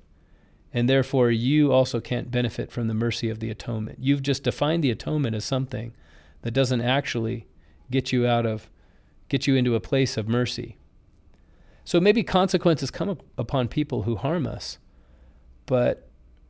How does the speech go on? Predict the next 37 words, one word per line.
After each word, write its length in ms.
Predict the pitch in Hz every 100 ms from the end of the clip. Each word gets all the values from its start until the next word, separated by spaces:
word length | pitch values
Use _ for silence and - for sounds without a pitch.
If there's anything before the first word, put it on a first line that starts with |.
| - _ _ -
we 140 | 151
should 220 | - 147
take 240 | - 165 143
no 160 | 160
pleasure 480 | 160 - 175 156 131
in 120 | 123
the 120 | 127
idea 380 | 120 117 123 123
that 160 | 113 -
they 120 | 127
suffer 460 | - 147 151 - 107
for 160 | -
their 140 | 113 113
sins. 580 | - 156 123 107 - - _ - -
We 100 | 131
should 160 | 131 127
be 100 | 120
sad 380 | - 135 143
for 100 | -
them 260 | 120 113 117
that 180 | 117 -
they 200 | 120 113
have 220 | 113 107
chosen 500 | - 135 120 117 107
poorly. 540 | - 139 127 117 - - _ - - - _ -
And 580 | 120 120 113 113 117 113
we 220 | 131 123
should 380 | 127 - 120 117 - _ _ - - -
mourn 420 | 127 131 139 147
with 260 | 135 113 113
them 480 | 127 120 123 135 - - - -
that 120 | 123
have 120 | 123
done 200 | 117 127
us 180 | 127 -
wrong 460 | 123 147 123 117 117
because 640 | - 117 131 117 117 117